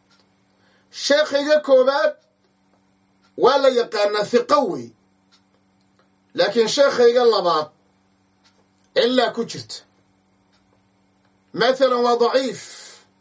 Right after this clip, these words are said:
Ama ma ahane, waa nin aniga iga yar. Ama ma ahane, nin aad loo yaqaano ma aha.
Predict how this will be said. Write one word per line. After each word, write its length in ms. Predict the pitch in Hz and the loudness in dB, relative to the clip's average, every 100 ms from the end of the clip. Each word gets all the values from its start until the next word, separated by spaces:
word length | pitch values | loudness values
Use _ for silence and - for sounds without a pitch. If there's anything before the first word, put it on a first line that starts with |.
| _ _ _ _ _ _ _ _ _ _ _ _ _ _ _ _ _ _ - | _ _ _ _ _ _ _ _ _ _ _ _ _ _ _ _ _ _ -4
Ama 260 | 214 240 247 | -2 0 0
ma 140 | 294 | 0
ahane, 500 | 285 262 294 294 226 - _ _ _ _ _ _ _ _ _ _ _ _ _ | 0 0 0 0 -4 -6 _ _ _ _ _ _ _ _ _ _ _ _ _
waa 240 | 160 226 240 | 2 2 2
nin 180 | 269 277 | -2 -4
aniga 360 | 233 240 233 226 | -4 -2 0 0
iga 220 | 202 202 | 0 -2
yar. 280 | 180 - - _ _ _ _ _ _ _ _ _ _ _ _ _ _ _ _ _ _ _ - | -2 -8 -14 _ _ _ _ _ _ _ _ _ _ _ _ _ _ _ _ _ _ _ -4
Ama 240 | 202 247 262 | -2 0 0
ma 120 | 285 | 0
ahane, 480 | 302 277 302 285 - - _ _ _ _ _ _ _ - | 0 0 0 0 -2 -6 _ _ _ _ _ _ _ -4
nin 160 | 277 302 | 0 2
aad 200 | 302 277 | 0 2
loo 120 | 285 | 0
yaqaano 520 | 285 269 262 262 262 | 0 -2 0 0 2
ma 100 | 262 | 0
aha. 260 | 254 190 180 | 0 -4 -8